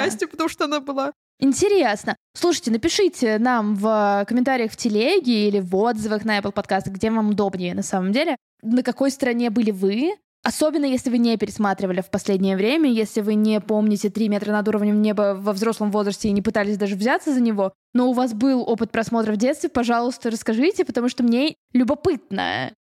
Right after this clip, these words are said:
Speaker 2: Сейчас у меня обе персонажки, они, ну, просто девчонки главного героя, которые были, которым дали нормальную возможность, э, побыть такими субъектными, важными
Speaker 1: Мгм.
Speaker 2: для своих сюжетных линий.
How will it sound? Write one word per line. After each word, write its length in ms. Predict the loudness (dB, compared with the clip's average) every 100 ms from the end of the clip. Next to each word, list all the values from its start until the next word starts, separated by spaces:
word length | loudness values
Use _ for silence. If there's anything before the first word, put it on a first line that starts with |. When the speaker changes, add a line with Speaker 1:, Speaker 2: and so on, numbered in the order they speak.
| -6
Speaker 2:
Сейчас 540 | -2 0 0 0 -2
у 100 | -2
меня 220 | 2 2 0
обе 320 | 0 0 -2
персонажки, 800 | -4 -4 0 0 0 -2 -4 -2
они, 240 | 2 4 4
ну, 340 | 4 2 -2 _
просто 500 | -2 0 0 -2 -2
девчонки 720 | 0 -2 -2 0 0 0 -2
главного 560 | 0 2 2 0 -2 -2
героя, 420 | 0 2 2 0
которые 300 | -2 -2 -2
были, 580 | 0 -2 0 0 0 0
которым 340 | 0 0 2 2
дали 480 | 2 0 0 -2 -4 -4
нормальную 840 | 0 2 2 2 2 2 0 2
возможность, 920 | 0 0 0 0 0 0 -2 -6 -4 0
э, 240 | 2 0 -4 -4
побыть 420 | -4 0 -2 -2
такими 420 | -4 0 0 0 -2
субъектными, 1300 | -2 2 2 2 -2 -4 -2 0 0 2 2 0 -2
важными 720 | 0 0 0 0 0 0 0 0
Speaker 1:
Мгм. 100 | 0
Speaker 2:
для 260 | 2 0
своих 400 | -2 -2 0 0 -2
сюжетных 540 | -2 -2 -2 -4 0
линий. 460 | 0 2 4 2